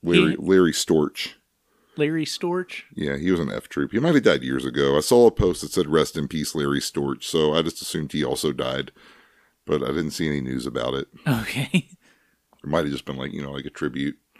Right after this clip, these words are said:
Speaker 1: It's like,
Speaker 2: <laughs>
Speaker 1: "Let us remember Larry Storch from F Troop."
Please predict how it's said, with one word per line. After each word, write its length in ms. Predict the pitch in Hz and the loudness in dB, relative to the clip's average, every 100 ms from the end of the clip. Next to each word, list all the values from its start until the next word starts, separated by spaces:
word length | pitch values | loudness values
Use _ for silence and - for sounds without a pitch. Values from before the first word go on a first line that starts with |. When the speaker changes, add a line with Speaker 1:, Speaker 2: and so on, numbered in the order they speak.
| _ | _
Speaker 1:
It's 460 | - 131 127 170 214 | 0 0 2 2 2
like, 120 | - 240 | 2 -2
Speaker 2:
<laughs> 80 | - | 0
Speaker 1:
"Let 160 | 80 | 0
us 140 | 80 - | 0 -2
remember 520 | 80 73 71 71 67 _ _ _ _ _ | -4 -4 -2 -2 -2 _ _ _ _ _
Larry 300 | - - 71 | -8 -4 -4
Storch 480 | - - - - - _ _ _ _ _ _ _ _ _ _ _ _ _ _ _ _ _ _ _ _ _ | -4 -4 -6 -8 -18 _ _ _ _ _ _ _ _ _ _ _ _ _ _ _ _ _ _ _ _ _
from 200 | - 67 | -10 -8
F 160 | - | -10
Troop." 340 | - - - | -10 -10 -10